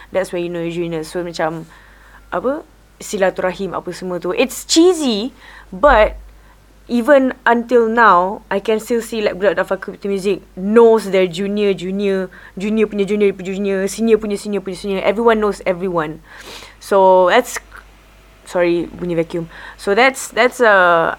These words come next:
I think that's a beautiful thing to see. Macam, everyone knows everyone. Oh my God, how can you know them? That's a, that's like, bukan korang dah caw ke baru budak tu masuk? Macam, yeah, we just happen to know juniors. So, I wish I had that.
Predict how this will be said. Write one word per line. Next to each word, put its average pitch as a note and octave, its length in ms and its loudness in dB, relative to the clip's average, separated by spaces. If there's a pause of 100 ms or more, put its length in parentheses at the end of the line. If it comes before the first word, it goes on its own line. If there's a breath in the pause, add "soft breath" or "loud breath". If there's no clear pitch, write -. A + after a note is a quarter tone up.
I A3 80 4
think C4+ 200 -2
that's B3 240 0
a G#3 640 2
beautiful A#3 480 -4
thing G3 360 -2
to G3 60 -16
see. E3+ 460 -8
Macam, F#3+ 400 -4
everyone G#3+ 400 0
knows G3+ 160 -6
everyone. G3+ 240 -8
Oh E4+ 120 0
my F3+ 200 2
God, A3+ 260 4
how A#3+ 140 0
can D#4+ 160 -2
you A3+ 100 0
know A#3+ 220 -2
them? F3 240 -2
That's F#3+ 160 -10
a, A3+ 80 -4 (160)
that's B3 200 -6
like, A3 200 0 (400 loud breath)
bukan A3 240 0
korang C4+ 320 4
dah C4 160 2 (400 loud breath)
caw C4+ 240 6
ke G3 160 -2
baru F3+ 160 4
budak F3 320 -2
tu F3+ 60 -6
masuk? F3 340 -6
Macam, F#3 240 -6
yeah, G3 160 0
we E4 160 2
just F4 240 0
happen C#4+ 320 -4
to D4 80 -6
know D4 240 -2
juniors. C#4+ 400 -10 (480 loud breath)
So, A#3 560 4 (640)
I B3+ 80 4
wish F4 240 2
I B3 100 4
had A3+ 280 4
that. D#3 340 2